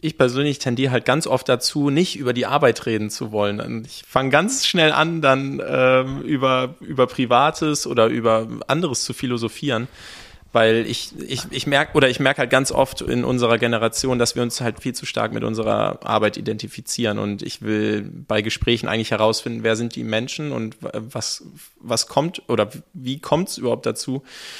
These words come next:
dass die das machen. Und, ähm, ich mein, gerade auch hier in der Stadt stellt man sich ja oft vor mit, „Hallo, ich bin Alex, ich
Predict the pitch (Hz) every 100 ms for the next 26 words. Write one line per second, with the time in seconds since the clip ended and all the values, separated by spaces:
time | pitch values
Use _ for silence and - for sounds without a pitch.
0 | - - _ - 117 - 117 117 - 117
1 | 110 113 107 104 107 107 104 - - -
2 | - 67 - - 110 110 - 110 117 123
3 | 110 - 120 107 - 117 - - 117 113
4 | 107 104 110 104 - - 113 104 98 95
5 | - 104 104 113 117 110 - 50 - -
6 | 110 110 110 - - - - -